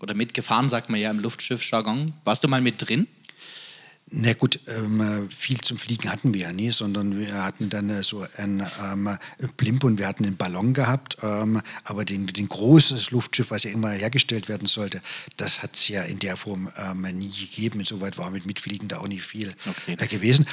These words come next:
Speaker 2: Aber es stimmt, als ich mein erstes, ähm, Flugzeugreise hatte, da wäre ich am liebsten, bevor die die Türen machen, wieder ausgestiegen.
Speaker 1: Mhm.
Speaker 2: Aber mittlerweile hab ich mich dran gewöhnt.
Speaker 1: Wollte ich grad sagen, weil nach Seoul bist du ja auch nicht gelaufen wahrscheinlich, sondern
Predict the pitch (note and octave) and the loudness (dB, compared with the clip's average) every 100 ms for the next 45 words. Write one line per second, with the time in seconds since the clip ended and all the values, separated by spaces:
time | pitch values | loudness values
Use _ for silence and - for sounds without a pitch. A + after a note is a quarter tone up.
0 | - C#3 C#3 - G3+ G3+ - A2 G#2+ A2+ | 0 6 6 8 6 6 2 0 0 0
1 | A2 A#2+ B2+ - A#2+ - C#3 A#2 A2+ A2+ | -2 2 2 2 -2 -2 -2 -2 0 0
2 | A2 - - - - - - G3 - E3+ | -2 -6 -16 -16 -16 -4 8 10 12 10
3 | - A#2+ A#2+ G#2+ G#2+ A2 G#2+ G#2 A#2+ A#2 | 10 8 8 6 2 2 2 2 4 2
4 | A#2 G#2 D3+ - D3+ C3 B2 C3 A#2 A2+ | 2 2 2 2 2 2 2 0 0 0
5 | G#2+ B2+ B2 A2+ A2+ A2 D#2+ G#2+ - - | 0 2 2 2 0 -2 0 0 2 -2
6 | - D#2+ C3+ C3 C#3+ - G#2 F#2 F2 - | -6 2 4 6 4 0 -4 -4 -8 -6
7 | - D2+ - C2 C2 - A2 A2 - A#2+ | -6 -6 -8 -12 -12 -2 0 2 4 4
8 | A2 G2+ F#2+ A2+ A2+ A2+ - G2+ A2+ G#2+ | 4 2 4 4 4 4 2 0 -2 -2
9 | G2+ - G2+ F#2 G#2 G2+ F2 F#2 - F#3 | -2 0 0 2 2 0 -4 -4 -4 -4
10 | - F3 | -2 -2